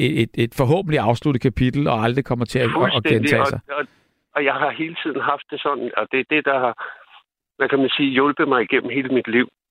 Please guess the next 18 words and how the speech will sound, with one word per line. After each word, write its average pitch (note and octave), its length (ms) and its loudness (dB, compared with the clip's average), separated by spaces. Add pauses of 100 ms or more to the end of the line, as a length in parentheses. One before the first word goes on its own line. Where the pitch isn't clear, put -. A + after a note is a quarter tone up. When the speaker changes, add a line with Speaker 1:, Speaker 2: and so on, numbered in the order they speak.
(320)
Speaker 2:
Det C#3 80 0
er C#3+ 120 -2
sætningen, D#3 400 0
der C3 80 2
er C3+ 140 2
ikke D3+ 180 -4
noget, C#3 180 0
der B2 80 2
er A#2+ 160 2
så C#3+ 160 -8
skidt, - 300 -10
så C#3 80 -6
det A#2+ 80 -2
ikke A#2+ 120 -2
er B2 140 -2
godt A2 140 -2
for C3+ 80 -6
noget. G2+ 320 -2